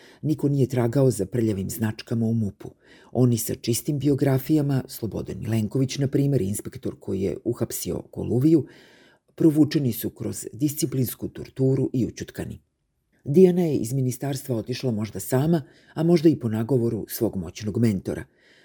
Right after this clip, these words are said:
Njena pamet nije sporna, ko zna šta sve jeste. Lako je odbranila doktorat iz psihologije, ali ne na Megatrendu. Nepoznati su njeni putevi.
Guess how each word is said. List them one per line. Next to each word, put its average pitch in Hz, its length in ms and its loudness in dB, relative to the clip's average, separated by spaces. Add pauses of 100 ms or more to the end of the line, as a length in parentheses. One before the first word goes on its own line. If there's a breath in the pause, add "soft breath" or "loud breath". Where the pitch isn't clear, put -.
Njena 160 220 4
pamet 147 360 2
nije 127 180 2
sporna, 104 560 0 (300 soft breath)
ko 131 140 4
zna 117 180 2
šta 107 200 -4
sve 113 200 2
jeste. - 380 -2 (960 soft breath)
Lako 139 340 4
je 107 60 4
odbranila 107 520 0
doktorat 98 520 -6
iz - 200 -10
psihologije, 110 800 2
ali 101 260 -4
ne 90 180 -6
na 98 80 -4
Megatrendu. 101 680 -2 (420 soft breath)
Nepoznati 131 580 2
su - 160 -4
njeni 101 260 0
putevi. - 480 -2